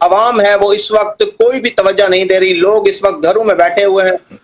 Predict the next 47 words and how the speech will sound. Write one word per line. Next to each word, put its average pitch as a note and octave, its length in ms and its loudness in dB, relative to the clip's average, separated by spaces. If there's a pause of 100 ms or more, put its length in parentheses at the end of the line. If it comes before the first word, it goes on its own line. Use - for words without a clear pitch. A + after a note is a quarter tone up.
लोग A#3+ 220 0
पानी A#3+ 280 0
के A#3+ 120 -2
इंतजार G3+ 500 0
में G#3 120 2
हैं। G3+ 80 2
ऐसे G3+ 300 0
देखा G#3 240 0
जा G3+ 160 2
रहा G3+ 120 2
है G#3+ 60 -2
कि G#3 100 0
लोग G3+ 320 0
जो G3 80 2
है G3+ 120 2
अपने G3+ 260 0
माल F#3+ 300 0
मवेशी G3 340 0
और G3+ 100 0
कीमती A#3+ 400 -2
फसलात F#3 520 0
को G3+ 60 2
नहीं G3 280 -2
छोड़ F3+ 240 -2
के E3+ 120 -2
जा D3+ 160 2
सकते। D3 380 -6 (240)
लेकिन, B3 320 -2
अ, G#3 260 0
जो G3 200 0
जिला F#3 220 0
इंतजामिया G3 680 -2
है, F#3+ 200 0
डिप्टी G3+ 280 -4
कमिश्नर F#3+ 460 -2
लिया G3 280 0
की G#3 160 -4
जानब F3+ 240 -2
से F#3+ 180 -2
हिदायत F3 360 0
जो F#3+ 140 0
है F#3 80 2
वो F3+ 120 0
जारी E3 260 2
की G3+ 180 -2
गई F3 160 0
है E3+ 200 0